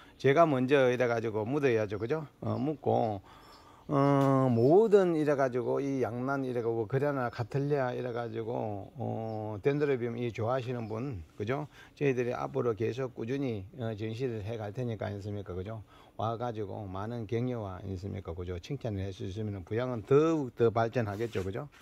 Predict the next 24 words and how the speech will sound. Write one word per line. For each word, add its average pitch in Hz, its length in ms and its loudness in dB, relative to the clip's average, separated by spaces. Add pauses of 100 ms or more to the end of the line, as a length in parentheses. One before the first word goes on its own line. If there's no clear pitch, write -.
(400)
음, 101 340 0
꼭 170 360 2
오셔서 135 400 -2
아니습니까? 110 500 -6
그죠? 117 280 -6 (600)
어, 131 360 0
지난 143 600 2
이야기는 127 500 2
묻어두고 127 480 -2
아니습니까? 101 480 -4
묻어두고 113 800 -2
제가, 110 460 0 (220)
어, 104 440 -2
모든 127 300 -2
사람들을 104 560 -4
환대히 113 360 0
환영하겠습니다. 104 1160 -6 (160)
어, 107 220 -4
오셔서 110 360 -6
많은 101 320 -6
구경을 98 420 -6
해 95 180 -6
주시기 98 380 -4
바랍니다. 87 480 -8